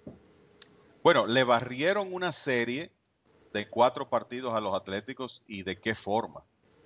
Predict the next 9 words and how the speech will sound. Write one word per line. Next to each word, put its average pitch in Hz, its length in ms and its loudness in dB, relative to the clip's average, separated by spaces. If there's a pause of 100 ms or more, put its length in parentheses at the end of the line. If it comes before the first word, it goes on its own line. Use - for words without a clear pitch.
(380)
Eh, 87 160 -6
f-, - 200 -16
los 95 320 -6
sobreanotaron 101 920 2 (100)
treinta 110 420 0
y 92 80 -8
cinco 127 480 -6
a 85 40 2
nueve, 87 420 -6